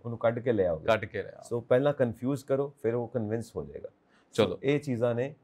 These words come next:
Speaker 1: ਮਸਲਾ ਇਹੀ ਹੈ। ਪਰ ਜਿੱਦਾਂ ਮੈਂ ਪਹਿਲਾਂ ਗੱਲ ਕਹੀ, ਸਭ ਤੋਂ ਵੱਡੀ ਗੱਲ ਕੁਐਸਚਨ ਮਾਰਕ ਇਹ ਹੁੰਦਾ ਪਿਆ ਕਿ ਪੰਜਾਬ ਦੀਆਂ ਜੇਲ੍ਹਾਂ ਸੁਰੱਖਿਅਤ ਨਹੀਂ ਹੈਗੀਆਂ। ਪਟਿਆਲਾ ਦੀ ਜੇਲ੍ਹ ਦੀ ਗੱਲ ਕਰਦੇ ਪਏ ਨੇ ਨਾ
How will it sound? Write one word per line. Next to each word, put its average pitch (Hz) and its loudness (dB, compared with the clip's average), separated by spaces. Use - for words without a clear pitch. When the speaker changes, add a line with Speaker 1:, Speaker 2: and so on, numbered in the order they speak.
Speaker 1:
ਮਸਲਾ 104 2
ਇਹੀ 139 0
ਹੈ। 101 -2
ਪਰ 113 2
ਜਿੱਦਾਂ 110 2
ਮੈਂ 110 -2
ਪਹਿਲਾਂ 135 2
ਗੱਲ 117 4
ਕਹੀ, 131 -6
ਸਭ 127 -4
ਤੋਂ 156 0
ਵੱਡੀ 117 -2
ਗੱਲ 113 8
ਕੁਐਸਚਨ 117 -4
ਮਾਰਕ 110 -2
ਇਹ 135 -2
ਹੁੰਦਾ 110 -2
ਪਿਆ 120 -6
ਕਿ 165 2
ਪੰਜਾਬ 110 2
ਦੀਆਂ 120 -2
ਜੇਲ੍ਹਾਂ 110 -2
ਸੁਰੱਖਿਅਤ 117 -6
ਨਹੀਂ 139 -2
ਹੈਗੀਆਂ। 131 -10
ਪਟਿਆਲਾ 95 0
ਦੀ 110 -4
ਜੇਲ੍ਹ 101 -2
ਦੀ 120 -4
ਗੱਲ 98 2
ਕਰਦੇ 101 -2
ਪਏ 123 -8
ਨੇ 104 -10
ਨਾ 117 -14